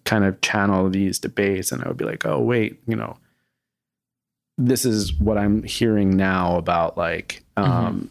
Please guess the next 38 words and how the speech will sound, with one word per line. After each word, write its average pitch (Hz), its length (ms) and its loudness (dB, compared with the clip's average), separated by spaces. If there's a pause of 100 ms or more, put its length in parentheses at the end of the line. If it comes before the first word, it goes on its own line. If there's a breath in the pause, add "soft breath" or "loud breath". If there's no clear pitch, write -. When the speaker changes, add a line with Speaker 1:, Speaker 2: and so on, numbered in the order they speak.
Speaker 1:
Israel 87 760 2
or 90 260 -2
Speaker 2:
Right. 87 140 -4
Speaker 1:
Judaism 92 600 0
or 87 220 -4
whatever 92 520 -2
is, 87 140 -4
like, 87 220 -6
not 95 440 0
what 95 120 -4
I 87 100 -4
was 87 240 -6
hearing 95 340 -4
at 92 60 -4
home." 101 540 -2
Speaker 2:
Mm-hmm. 139 260 8
Speaker 1:
And 95 640 -2
so 104 180 2
there 107 120 4
would 98 160 2
be 104 80 4
those 101 240 2
kinds - 340 -4
of 87 100 -8
moments. 95 800 -2
Um, 104 160 0
Speaker 2:
Right. 95 180 0
Speaker 1:
but - 120 -6
those 156 160 2
moments 139 260 4
don't 123 140 2
really 110 160 4
make 101 160 2
sense 110 340 2
to 104 120 -2
you - 80 -2
when 110 260 -6
you're, 104 340 -6